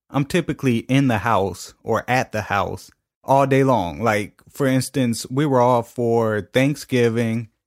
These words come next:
Black Friday, and then a Saturday and Sunday, right? The only time that I left the house was to go to the airport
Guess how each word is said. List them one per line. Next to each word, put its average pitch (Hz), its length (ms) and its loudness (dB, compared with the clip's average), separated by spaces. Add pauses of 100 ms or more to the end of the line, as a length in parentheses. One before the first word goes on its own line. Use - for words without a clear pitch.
(120)
Black 127 300 0
Friday, 110 560 2
and 113 160 0
then 104 140 -2
a 98 40 -6
Saturday 110 480 0
and 101 140 -2
Sunday, 123 340 -2
right? 95 360 -4 (260)
The 110 100 -4
only 190 380 0
time 151 600 -4
that 123 160 2
I 113 160 2
left 110 580 -2 (220)
the 104 100 -2
house 107 340 -2
was 107 420 -2
to 120 80 -6
go 113 140 0
to 117 120 -4
the 104 120 -2
airport 110 720 0